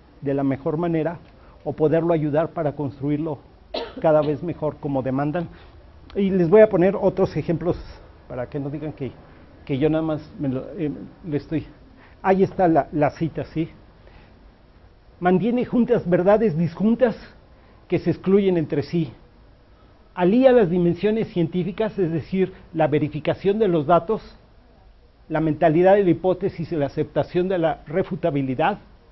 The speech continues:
a las dimensiones epistemológicas, reflexivas, filosóficas. Porque encuentra un sentido a las palabras perdidas y despreciadas por la ciencia, incluidas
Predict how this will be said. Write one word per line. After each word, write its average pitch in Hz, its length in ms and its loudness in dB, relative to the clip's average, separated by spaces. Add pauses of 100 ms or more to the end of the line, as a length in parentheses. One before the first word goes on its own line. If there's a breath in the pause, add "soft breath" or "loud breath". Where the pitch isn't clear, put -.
(260 soft breath)
a 170 80 -2
las 160 180 2
dimensiones 170 600 0
epistemológicas, 160 840 -4
reflexivas, 147 680 -6 (320)
filosóficas. 131 720 -6 (880 loud breath)
Porque 185 220 2
encuentra 233 380 6
un 233 80 0
sentido 220 520 2
a 190 80 2
las 165 180 0
palabras 202 420 2
perdidas 190 600 -2 (300 loud breath)
y 185 80 -2
despreciadas 170 720 0
por 165 160 -6
la 165 100 2
ciencia, 196 380 -6
incluidas 180 560 0